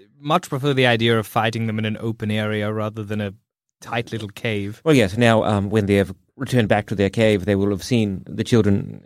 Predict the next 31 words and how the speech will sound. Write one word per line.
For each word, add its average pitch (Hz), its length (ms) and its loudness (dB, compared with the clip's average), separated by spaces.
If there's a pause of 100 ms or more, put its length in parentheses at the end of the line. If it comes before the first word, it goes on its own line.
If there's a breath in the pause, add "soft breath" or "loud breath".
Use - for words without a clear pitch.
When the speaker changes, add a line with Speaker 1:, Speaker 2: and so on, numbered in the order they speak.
(100)
Speaker 2:
taken. 98 400 -2
I 92 40 -4
don't 101 140 4
suppose 95 300 2
they'll 95 160 4
be 92 180 2
happy 98 300 -2
about 90 240 -4
that. 95 240 -6 (320)
Speaker 1:
If 170 440 -4
Speaker 2:
So, 107 280 -4
um, 92 320 -4 (360)
Speaker 1:
if - 180 -20
all 131 120 -6
the 156 180 -2 (160)
werewolves 110 680 -2 (120)
are 104 80 -20
slain, 104 440 -4
and 120 140 -2
I, 131 60 4
like, 139 200 2
maybe 156 260 -2 (600)
catch - 320 -4
Esmeralda's 120 640 0
eye, 117 380 -2 (260)
it's - 180 -20
probably 135 300 -2
going 113 240 0
to 117 120 -8
alert 110 260 -4
Strahd. 107 680 -6